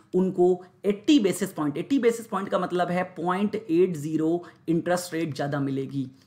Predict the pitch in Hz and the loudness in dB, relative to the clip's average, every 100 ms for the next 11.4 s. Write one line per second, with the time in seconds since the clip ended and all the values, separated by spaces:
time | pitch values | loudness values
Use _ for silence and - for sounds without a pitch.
0 | _ 160 160 175 - 190 185 185 - 185 | _ -6 -4 -4 -6 -4 -2 -2 -2 -2
1 | 220 247 143 143 - 143 135 135 127 - | -2 -2 -2 -4 -6 -10 -8 -8 -10 -16
2 | - _ - 170 226 247 240 202 160 147 | -18 _ -4 0 0 0 0 0 0 -2
3 | 135 - - - - 220 233 269 285 - | -4 -8 -14 -18 -4 0 2 2 2 0
4 | 262 - 220 233 - 202 208 208 214 208 | -2 -2 -2 -2 -2 -2 0 2 2 0
5 | 180 202 208 - _ - 190 190 190 190 | 0 -2 -4 -8 _ 2 2 2 -6 -4
6 | 151 147 165 233 233 208 196 202 202 190 | -4 0 2 4 4 4 0 0 0 0
7 | 170 170 170 170 151 - 143 147 147 165 | 0 0 -2 -4 -6 -6 -8 -2 0 0
8 | 202 - - - 175 190 165 - 190 220 | -2 -4 -20 -6 -2 -2 -4 0 0 2
9 | 190 196 202 202 196 160 151 180 160 160 | 0 0 2 2 0 0 2 2 2 0
10 | 147 180 156 151 147 147 151 147 147 139 | 0 -2 -2 -6 -6 -4 -4 -4 -8 -8
11 | 139 131 - 101 | -8 -12 -14 -16